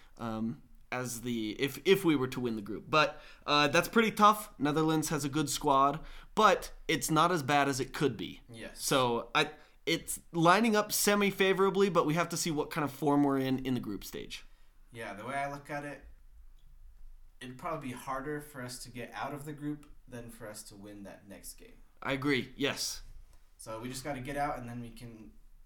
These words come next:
Speaker 2: have a, you know, not an easy game, but a very manageable next round game, and then we're into the Elite Eight, or whatever they call it.
Speaker 1: Which would be, like, the first time in how many years?
Speaker 2: <laughs> Yeah, it doesn't happen for us.
Speaker 1: <laughs>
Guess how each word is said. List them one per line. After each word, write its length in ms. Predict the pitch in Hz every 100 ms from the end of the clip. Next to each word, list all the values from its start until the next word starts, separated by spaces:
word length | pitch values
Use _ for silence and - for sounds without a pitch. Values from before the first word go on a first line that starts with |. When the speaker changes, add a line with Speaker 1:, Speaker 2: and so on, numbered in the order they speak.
| - -
Speaker 2:
have 220 | 123 110
a, 120 | 110 101 101 - - -
you 120 | 123
know, 60 | 131
not 220 | 147 156
an 80 | 127
easy 280 | 139 147 143
game, 340 | 151 139 135
but 140 | 120 104
a 40 | 123
very 160 | 127 120
manageable 680 | 117 113 113 - 117 110 107 - -
next 340 | 104 104 - -
round 280 | 110 101 101
game, 240 | 110 113
and 100 | 92
then 100 | 92 98
we're 120 | 92
into 260 | 95 98 -
the 160 | - 87 - - - - - - - -
Elite 200 | 107 113
Eight, 200 | 120 127 -
or 60 | 107
whatever 180 | 117 117
they 60 | 120
call 200 | - 123
it. 280 | - _ 117
Speaker 1:
Which 200 | 127 131
would 100 | 127
be, 100 | 131
like, 220 | 120 110
the 60 | -
first 300 | 131 120 -
time 340 | 127 127 135
in 240 | 123 110
how 160 | - 143
many 160 | 160 160
years? 460 | 156 160 202 - -
Speaker 2:
<laughs> 40 |
Yeah, 240 | - 120
it 300 | - - 480
doesn't 240 | 175 175 196
happen 340 | 175 151 156
for 160 | 131 139
us. 240 | 139 - - -
Speaker 1:
<laughs> 60 | -